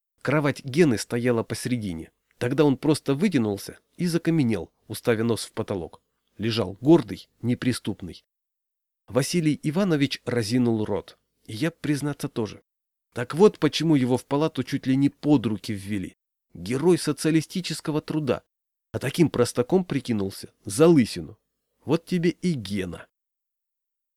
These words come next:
После отбоя Василий Иванович курил у приоткрытого окна. Раньше он этого никогда не делал, опасался дежурной сестры. В больнице существовал строгий запрет на курение. А сейчас Василий Иванович курил,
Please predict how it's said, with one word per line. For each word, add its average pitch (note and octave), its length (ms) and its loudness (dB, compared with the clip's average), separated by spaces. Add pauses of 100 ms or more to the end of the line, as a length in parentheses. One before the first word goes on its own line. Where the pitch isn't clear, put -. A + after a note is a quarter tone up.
(160)
После B2+ 300 2
отбоя D#3+ 340 4
Василий A#2+ 440 2
Иванович C#3 560 0
курил D#3+ 460 4
у C3 80 -2
приоткрытого A#2+ 720 2
окна. G#2 460 -6 (360)
Раньше F3 520 2
он B2+ 240 2
этого - 280 0
никогда D#3 560 2
не A2+ 140 0
делал, G2 480 -4
опасался D#3+ 720 0
дежурной B2+ 500 2
сестры. - 500 -2 (100)
В G2+ 180 -8
больнице B2 540 0
существовал A#2 720 0
строгий C3+ 680 0
запрет A#2+ 420 0
на A#2 100 0
курение. G2+ 480 -6 (560)
А E2 100 -6
сейчас - 380 -2
Василий E3 320 2
Иванович E3+ 440 2
курил, C#3+ 420 4